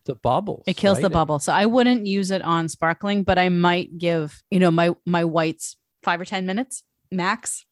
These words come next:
Speaker 2: to kind of blow off whatever little sulfury
Speaker 1: Yeah.
Speaker 2: smell there might be in there. I, I actually think that for young reds, their suggestion for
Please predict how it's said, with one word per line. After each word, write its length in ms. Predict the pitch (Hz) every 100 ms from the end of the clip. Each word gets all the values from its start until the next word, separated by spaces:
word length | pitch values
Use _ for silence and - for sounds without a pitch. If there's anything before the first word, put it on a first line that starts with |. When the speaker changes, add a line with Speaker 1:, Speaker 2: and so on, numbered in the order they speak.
| -
Speaker 2:
to 80 | -
kind 200 | 202 190
of 180 | 175
blow 220 | - 165 160
off 220 | 165 -
whatever 480 | 165 160 165 165 156 -
little 180 | 190 170
sulfury 380 | - 165 - 175
Speaker 1:
Yeah. 20 |
Speaker 2:
smell 340 | - 180 185
there 120 | 180
might 240 | 175 170 170
be 160 | 175
in 100 | 170
there. 220 | 180 190 180
I, 280 | 214 220 226
I 60 | 226
actually 300 | 254 - 277
think 260 | - 220 -
that 180 | 196 -
for 140 | 190
young 520 | 180 165 165 175 175
reds, 420 | 165 165 202 214 -
their 240 | 185 170
suggestion 800 | 165 - 170 - 160 - - 175
for 540 | 165 - 165 156 147